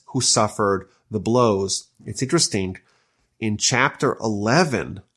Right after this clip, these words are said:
of the book of Numbers, Moses is going to be looking for leaders to help him lead the people. And who is he going to select?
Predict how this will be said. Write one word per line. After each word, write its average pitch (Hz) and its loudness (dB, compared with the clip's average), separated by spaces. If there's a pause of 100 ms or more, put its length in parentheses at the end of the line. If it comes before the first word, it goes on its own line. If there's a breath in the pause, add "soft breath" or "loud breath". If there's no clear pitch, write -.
(480)
of 117 2
the 110 -4
book 135 -2
of 104 -4
Numbers, 113 0
Moses 139 0
is 131 -4
going 131 2
to - -12
be 120 0
looking 117 -2 (440)
for 110 2 (160)
leaders 120 0
to 113 -12
help 123 -2
him 101 -4 (220)
lead 107 0
the - -4
people. 120 -4 (580)
And 110 -2
who 143 0
is 196 -2
he 190 -2
going 160 -2
to 160 -2
select? 127 -2